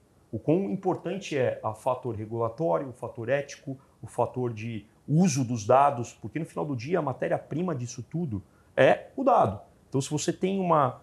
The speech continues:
estrutura de dados onde ela não te permite trazer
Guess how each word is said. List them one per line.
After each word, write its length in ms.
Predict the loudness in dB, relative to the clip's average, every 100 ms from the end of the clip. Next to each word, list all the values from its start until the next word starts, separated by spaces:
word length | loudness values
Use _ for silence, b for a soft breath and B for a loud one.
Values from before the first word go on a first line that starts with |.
| -6
estrutura 500 | -4 -2 -2 0 -2
de 80 | 0
dados 520 | 6 6 6 0 -8
onde 220 | -6 0 2
ela 100 | 2
não 200 | 2 -2
te 120 | -4
permite 640 | -4 -2 -4 -6 -10 -12 b b b _
trazer 580 | 6 6 6 2 2